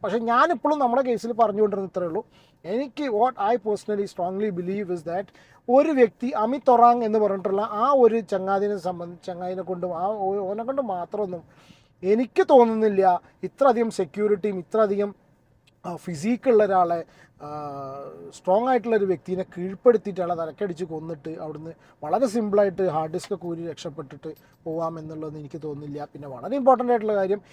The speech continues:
ഇവനെ ജാമ്യത്തിൽ ആരിറക്കി, ഇവൻ എത്ര പെട്ടെന്ന് എങ്ങനെ ജാമ്യം കിട്ടി, ഇവന് വേണ്ടി വക്കീൽ ആര് ഹാജരായി, ഇങ്ങനത്തെ ഒക്കെ കുറേ കാര്യങ്ങളുണ്ട്. ഗോവിന്ദചാമിക്ക് വേണ്ടിയിട്ടും ഒരുപാട് വക്കി-, ആൾക്കാരൊക്കെ, അങ്ങനത്തെ പോലെ ആൾക്കാരൊക്കെ വാദിക്കാനും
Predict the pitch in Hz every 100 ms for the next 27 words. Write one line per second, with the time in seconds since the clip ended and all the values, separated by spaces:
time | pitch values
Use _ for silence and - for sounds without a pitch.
0 | - 214 277 247 247 254 269 247 302 269
1 | 247 233 208 214 202 202 185 254 262 226
2 | 226 208 208 185 180 226 208 165 175 170
3 | - - 190 220 214 196 175 151 - 247
4 | 269 240 208 196 175 165 165 165 156 165
5 | 185 233 233 202 214 240 233 208 208 170
6 | - - - 214 247 269 277 277 277 285
7 | 285 285 285 277 262 285 277 269 269 269
8 | 254 - 285 254 226 254 254 240 226 220
9 | 240 247 254 226 233 233 240 240 226 208
10 | 196 233 233